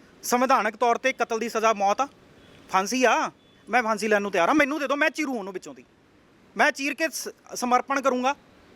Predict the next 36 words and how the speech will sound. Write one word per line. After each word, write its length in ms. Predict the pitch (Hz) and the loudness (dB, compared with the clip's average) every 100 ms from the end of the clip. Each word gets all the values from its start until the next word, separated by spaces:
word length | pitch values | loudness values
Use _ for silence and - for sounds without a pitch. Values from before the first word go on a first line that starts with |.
| - - | -20 -2
ਤੇ 200 | - 285 - | 0 0 -2
ਉਸ 120 | 269 - | -4 -2
ਤੋਂ 100 | 320 | 2
ਬਾਅਦ 140 | 311 | 2
ਮੈਨੂੰ 240 | 294 294 214 | 2 -2 -2
ਜੇਲ੍ਹ 240 | 220 254 | -2 0
'ਚ 60 | 330 | 0
ਰੱਖ 220 | 254 214 | -2 -4
ਕੇ, 200 | 196 160 _ _ _ _ _ - | -8 -8 _ _ _ _ _ 4
ਉਸ 220 | 277 269 | 4 4
ਤੋਂ 180 | 339 320 | 0 2
ਬਾਅਦ 320 | 233 262 294 | 4 4 2
ਜਿਹੜਾ 400 | 196 190 247 330 | -4 0 2 0
ਵੀ 80 | 320 | -6
ਇੱਦਾਂ 140 | 277 | -8
ਦਾ 80 | 269 | -6
ਬਲਾਤਕਾਰ 360 | 247 214 214 | -6 -6 -8
ਕਰਦਾ, 280 | 196 180 160 143 _ - | -8 -8 -8 -12 _ -4
ਕਹੋ 200 | 233 269 | 0 0
ਕਿ 100 | 294 | -2
ਦੁਆਬੀ 360 | 240 226 208 | 0 0 0
ਬੈਠਿਆ, 320 | 233 220 262 302 _ _ | -4 -2 -2 -4 _ _
ਜੇਲ੍ਹ 260 | 143 208 262 | 0 2 2
'ਚੋਂ 160 | 285 | 0
ਕੱਢੋ 220 | 262 226 | 0 2
ਉਹਨੂੰ 240 | 285 277 294 | 2 0 -6
ਤੇ 80 | 269 | -6
ਦੁਆਬੀ 260 | 233 196 | -4 -4
ਤੋਂ 100 | 220 | -6
ਮਰਵਾਓ, 280 | 226 220 294 | -6 -2 -2
ਸਲ-, 260 | - 247 233 - 170 | 0 -2 -4 -4 0
ਹਰੇਕ 320 | 247 339 370 | 2 2 0
ਨੂੰ 120 | 359 | -4
ਚੀਰਾਂਗਾ 320 | 320 311 294 | -6 -4 -4
ਵਿੱਚੋਂ 200 | 277 - | -4 -8
ਦੀ। 120 | 220 | -16